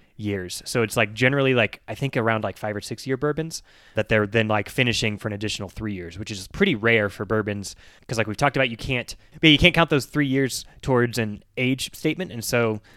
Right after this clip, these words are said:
um, they actually just don't have an age statement on it. It says, it says that it's straight bourbon, so we know it's at least,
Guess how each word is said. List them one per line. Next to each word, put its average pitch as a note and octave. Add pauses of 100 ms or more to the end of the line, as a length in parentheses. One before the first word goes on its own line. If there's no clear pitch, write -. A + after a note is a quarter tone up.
(120)
um, A2
they A#2+
actually A#2+
just G#2
don't G#2
have A2
an A2+
age A#2
statement B2+
on B2+
it. A#2+
It A2+
says, -
it C3
says D3+
that A#2
it's G2+
straight G#2+ (280)
bourbon, F#2+
so A2+
we A2
know A2
it's G#2
at G2+
least, -